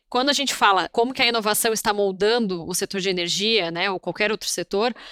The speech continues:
por trás disso está o mindset inovador. É a forma de pensar e agir que faz com que isso aconteça. E aí eu vejo que dentro do setor elétrico, a inovação vem impulsionando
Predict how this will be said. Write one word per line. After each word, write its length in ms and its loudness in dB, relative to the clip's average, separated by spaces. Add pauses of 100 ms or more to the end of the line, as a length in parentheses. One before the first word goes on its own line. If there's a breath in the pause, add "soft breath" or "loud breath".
(200 loud breath)
por 100 2
trás 460 6
disso 560 -2 (220)
está 640 6
o 160 0
mindset 920 2
inovador. 600 -2 (180)
É 100 4
a 100 6
forma 340 2
de 100 -6
pensar 540 2
e 80 2
agir 560 0
que 100 0
faz 480 4
com 180 -8
que 160 -4
isso 280 0
aconteça. 580 -4 (160)
E 80 2
aí 180 4
eu 120 6
vejo 280 2
que 140 -6
dentro 500 0
do 140 -4
setor 300 -2
elétrico, 760 0 (160)
a 140 2
inovação 680 0
vem 400 2
impulsionando 800 -2